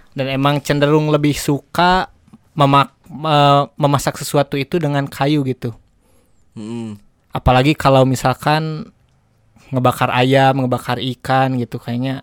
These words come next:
Speaker 1: enak gitu kalau misalkan babakaran gitu.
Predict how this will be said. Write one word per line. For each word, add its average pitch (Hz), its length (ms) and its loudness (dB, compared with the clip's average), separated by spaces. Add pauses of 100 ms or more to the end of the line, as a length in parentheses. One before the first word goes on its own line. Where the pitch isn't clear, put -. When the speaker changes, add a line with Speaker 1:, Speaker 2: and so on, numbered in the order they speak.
Speaker 1:
enak 135 340 -2
gitu - 180 -10
kalau 120 220 -4
misalkan 117 640 -6 (920)
babakaran 123 640 0
gitu. 117 260 -10